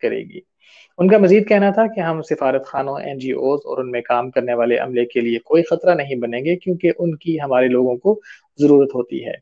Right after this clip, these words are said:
वाज़ेह रहे कि तालिबान का अमरीका और नेटो इत्तेहादियों के साथ मुआहदा हुआ है, जिसके तहत तमाम गैर मुल्की फ़ौजें अफगानिस्तान से बेदखल हो रही हैं। नीज़ मुआहदे के मुताबिक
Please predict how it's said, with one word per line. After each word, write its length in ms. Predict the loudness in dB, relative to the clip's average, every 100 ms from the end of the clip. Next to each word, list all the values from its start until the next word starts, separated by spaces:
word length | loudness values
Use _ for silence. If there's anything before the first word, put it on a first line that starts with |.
| _ 0
वाज़ेह 320 | 2 4 2
रहे 220 | 2 0
कि 100 | -2
तालिबान 560 | 0 2 2 0 -2 -2
का 200 | 0 0
अमरीका 540 | -2 -4 -4 0 2
और 140 | 2 0
नेटो 260 | -4 -4
इत्तेहादियों 460 | -4 -4 -6 -4 -6
के 80 | -6
साथ 300 | -4 -6 -4
मुआहदा 300 | -6 -4 -4
हुआ 280 | -2 0 0
है, 100 | 0
जिसके 260 | -2 -2
तहत 280 | 0 0 -2
तमाम 360 | -2 0 0 0
गैर 180 | -2 -2
मुल्की 300 | -6 -10 -10
फ़ौजें 320 | -6 -6 -6
अफगानिस्तान 640 | -6 -6 -6 -6 -6 -6
से 160 | -6 -6
बेदखल 420 | -4 -4 -4 -2
हो 140 | 0
रही 240 | 0 0 -2
हैं। 180 | -4 -8 _ -20 -20 _ _ 2
नीज़ 400 | 4 4 2 -4 -2
मुआहदे 380 | 4 4 6 4
के 120 | 4
मुताबिक 420 | 0 2 2 2